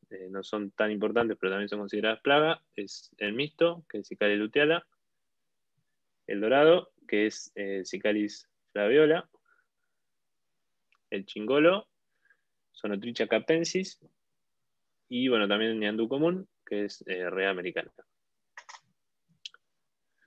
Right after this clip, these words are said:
Todas estas especies provocan daño en implantación,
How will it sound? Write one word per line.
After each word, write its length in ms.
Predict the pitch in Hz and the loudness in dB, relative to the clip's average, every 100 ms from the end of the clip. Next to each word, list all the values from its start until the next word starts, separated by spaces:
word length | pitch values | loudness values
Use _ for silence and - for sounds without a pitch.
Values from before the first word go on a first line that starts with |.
| _ _ _ _ _ _ | _ _ _ _ _ _
Todas 560 | 143 143 143 - - _ - | 6 6 4 -4 -16 _ -10
estas 380 | 117 127 127 131 | 0 2 2 2
especies 580 | - - - 180 - - | 0 2 0 -4 -6 -2
provocan 320 | 107 110 110 | 0 2 0
daño 160 | 110 | 0
en 80 | 107 | -2
implantación, 600 | 110 117 131 147 185 208 | 0 0 0 0 0 -2